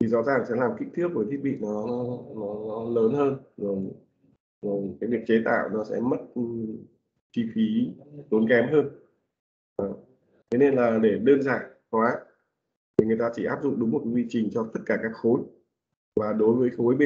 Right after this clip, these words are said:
một thì người ta cũng phải, ờ, đưa vào, đó, đưa vào một cái, cái, cái khối bản mã giả,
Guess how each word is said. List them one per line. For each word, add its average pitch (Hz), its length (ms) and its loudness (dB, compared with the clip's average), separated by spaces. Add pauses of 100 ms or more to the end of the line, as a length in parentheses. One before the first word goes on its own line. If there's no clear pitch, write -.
một 139 400 4
thì 104 100 -6
người 104 160 0
ta 120 240 2
cũng 135 280 -2
phải, 101 360 -2 (1040)
ờ, 95 300 -8
đưa 147 280 8
vào, 117 240 0 (640)
đó, 95 180 -6 (280)
đưa 113 200 -2
vào 104 280 -4
một 98 320 -4
cái, 101 720 -6 (680)
cái, 101 280 -2
cái 101 180 0
khối 110 300 2
bản 104 260 0
mã 107 160 -2
giả, - 400 -2